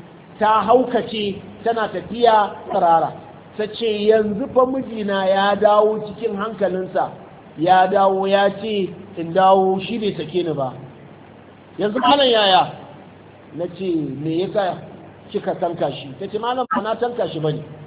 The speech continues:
Sai na ce, "To in kika tafi gidan na jahannama zaki, saboda saki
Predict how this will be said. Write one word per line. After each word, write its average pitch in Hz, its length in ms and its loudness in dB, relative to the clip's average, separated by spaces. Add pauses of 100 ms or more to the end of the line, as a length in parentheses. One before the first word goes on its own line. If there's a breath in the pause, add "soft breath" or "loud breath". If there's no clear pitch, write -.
(500)
Sai 170 80 -6
na 180 80 -6
ce, 180 240 -6
"To 160 100 -8 (140)
in 302 160 -8
kika 233 220 -4
tafi 160 220 -6
gidan 175 260 -2
na 160 80 -4
jahannama 160 480 -2
zaki, 135 280 -6 (440)
saboda 180 340 -4
saki 180 320 -10